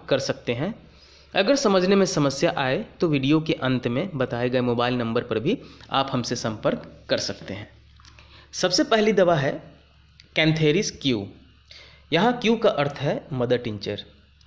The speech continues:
इसका लक्षण है कि इसमें बार बार पेशाब करने की इच्छा होती है,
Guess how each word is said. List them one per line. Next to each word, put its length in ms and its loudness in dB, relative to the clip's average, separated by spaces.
इसका 240 4
लक्षण 360 4
है 180 2
कि 140 -6
इसमें 420 0
बार 260 2
बार 180 2
पेशाब 400 2
करने 280 2
की 220 -6
इच्छा 260 -2
होती 340 -2
है, 280 -8